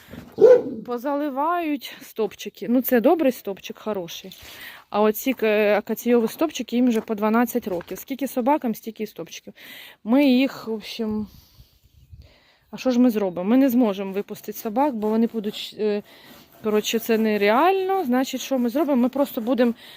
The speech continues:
нові стопчики заливати, скоріше всього, рядом. От. Вони зальють стопчики, а на слідуючій неділі прийдуть. Я купила два рулона сітки, купила отаку нову вкладочну сітку, щоб поза-, позароблювати вольєр.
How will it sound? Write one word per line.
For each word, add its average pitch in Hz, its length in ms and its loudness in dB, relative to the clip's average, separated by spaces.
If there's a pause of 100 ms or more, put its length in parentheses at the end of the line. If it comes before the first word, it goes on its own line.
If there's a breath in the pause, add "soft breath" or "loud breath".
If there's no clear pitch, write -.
(140 loud breath)
нові 247 240 4
стопчики 247 500 -6
заливати, 220 440 0
скоріше 214 400 -8
всього, 202 380 -8
рядом. 214 440 -2 (680 soft breath)
От. 180 320 -14 (600 loud breath)
Вони 240 160 4
зальють 233 300 2
стопчики, - 440 -2
а 233 140 2
на 247 80 2
слідуючій 277 420 -2
неділі 269 360 2
прийдуть. 247 480 0 (320 loud breath)
Я 240 100 4
купила 220 520 2 (1700 soft breath)
два 220 180 2
рулона 214 280 0
сітки, 285 400 -4
купила 220 540 -2 (460 loud breath)
отаку 233 420 -4
нову 220 280 2
вкладочну 247 560 0
сітку, - 440 -8
щоб - 180 -12
поза-, 196 640 0
позароблювати 202 760 0
вольєр. 196 400 0